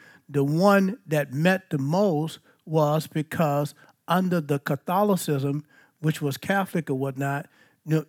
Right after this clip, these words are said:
no one read the Bible. The priest was the only one to explain, to express the Bible to people because they didn't, no one could read it.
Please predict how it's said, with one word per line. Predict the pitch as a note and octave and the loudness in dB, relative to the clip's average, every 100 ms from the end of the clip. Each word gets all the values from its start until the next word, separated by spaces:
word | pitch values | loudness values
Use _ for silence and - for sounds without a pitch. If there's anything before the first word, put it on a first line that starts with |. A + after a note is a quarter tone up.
| C#3+ | -8
no | C3+ D#3+ G3+ | -2 2 4
one | G3 F3 D#3 | 4 2 2
read | D#3+ D#3 | 0 0
the | D3 | -2
Bible. | D#3 F#3 F#3+ C3 D3+ D3+ _ - | -2 0 0 -2 -4 -6 _ -8
The | C#3 | -8
priest | - F#3+ G#3 - | -2 2 2 0
was | D#3+ | -6
the | - | -6
only | - E3 F3+ | -4 0 0
one | F3 D#3 D#3 | 0 -2 -2
to | - | -4
explain, | C3 C3+ - - E3 E3 D#3+ - | -6 -6 -8 -6 -2 0 -2 -4
to | - | -4
express | C3+ - - D#3+ D3+ | -4 -4 -8 -6 -6
the | - | -8
Bible | B2+ D3+ E3 C#3+ | -4 -2 -2 -4
to | C#3 C3 | -8 -6
people | - G#3 - | -2 -2 -4
because | A#2+ C3 C3+ | -10 -6 -2
they | C#3 | -2
didn't, | C3+ D#3 D3 C#3 - - | 0 0 0 -4 -12 -4
no | D3+ | 0
one | D#3 D3+ | 2 0
could | D#3 | -2
read | D#3+ G3+ D#3+ | -2 -2 -4
it. | - | -10